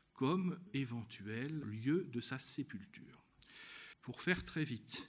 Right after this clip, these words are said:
il y a deux grands arguments. Il y a l'argument qui est, le, j'allais dire, le, le raisonnement à l'envers de Vauban,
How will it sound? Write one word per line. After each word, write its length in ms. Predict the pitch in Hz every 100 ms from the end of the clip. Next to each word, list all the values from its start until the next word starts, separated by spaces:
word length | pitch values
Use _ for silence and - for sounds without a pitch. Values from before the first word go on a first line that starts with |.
| -
il 180 | 127 131
y 80 | 131
a 100 | 127
deux 520 | 117 113 196 233 254 247 -
grands 420 | - 117 147 175 156 113
arguments. 640 | 131 113 120 123 240 277 - - - -
Il 140 | 151 143
y 80 | 156
a 80 |
l'argument 580 | 143 151 - 156 156 170
qui 240 | 165 139 131
est, 20 |
le, 360 | 117 117 117
j'allais 260 | 104 123 123
dire, 340 | 117 147 123
le, 160 | 117 110 110 - - - - - _
le 120 | 127 123
raisonnement 460 | 156 156 160 160
à 80 | 143
l'envers 680 | 139 135 139 147 135 123 -
de 380 | 135 127 156 147 117
Vauban, 480 | 104 135 180 -